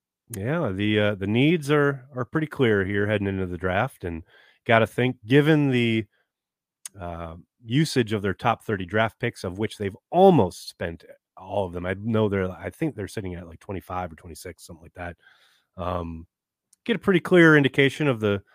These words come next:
spots they're looking at, the, the, uh, positions they're bringing in.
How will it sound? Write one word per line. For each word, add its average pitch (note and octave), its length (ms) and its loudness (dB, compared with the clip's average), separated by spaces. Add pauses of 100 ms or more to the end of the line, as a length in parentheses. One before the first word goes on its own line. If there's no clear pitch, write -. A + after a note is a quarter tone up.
(180)
spots - 420 2
they're A2 140 -2
looking G#2 240 -2
at, A#2+ 160 -4
the, F2+ 260 -8 (220)
the, E2+ 400 -18
uh, D2 200 -20 (600)
positions A2+ 560 -2
they're G2 300 0
bringing G#2 420 -2
in. B2 220 -2